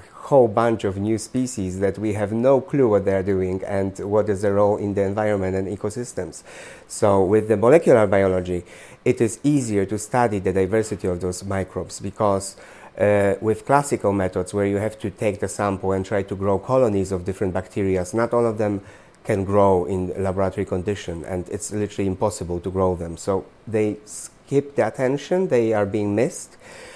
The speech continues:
And with our methods, we extract the D N A from all the content from the soil, so all the bacteria, all the fungi that, uh, were in this, present in the soil, and also fragments of bigger organisms, such as plants, parts of roots, right?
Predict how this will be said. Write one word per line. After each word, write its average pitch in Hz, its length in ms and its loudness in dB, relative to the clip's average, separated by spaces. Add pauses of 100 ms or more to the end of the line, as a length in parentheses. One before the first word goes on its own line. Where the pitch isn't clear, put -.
(160)
And 110 220 2
with 107 320 4
our 131 320 4
methods, 95 460 0
we 104 140 0
extract 107 440 -2
the 104 100 0
D 104 140 -2
N 101 140 0
A 98 160 2
from 95 280 -2 (100)
all 120 200 4
the 113 140 2
content 98 500 -2
from 92 220 -4
the 95 100 -6
soil, 92 480 0
so 92 160 -4
all 123 220 2
the 117 80 2
bacteria, 92 640 -2
all 117 180 0
the 120 140 0
fungi 92 540 -4
that, 92 280 -4
uh, 98 260 -4
were 101 240 2
in 101 180 0
this, 95 200 -6
present 104 400 -2
in 92 100 -4
the 92 60 -2
soil, 92 400 -2
and 104 200 -4
also 139 460 0 (460)
fragments 113 480 2
of 117 240 -2
bigger 156 260 6
organisms, 92 600 2
such - 240 -4
as 101 100 -6
plants, 107 560 -4 (100)
parts 95 280 -6
of 101 100 -6
roots, 135 420 0
right? 98 300 -2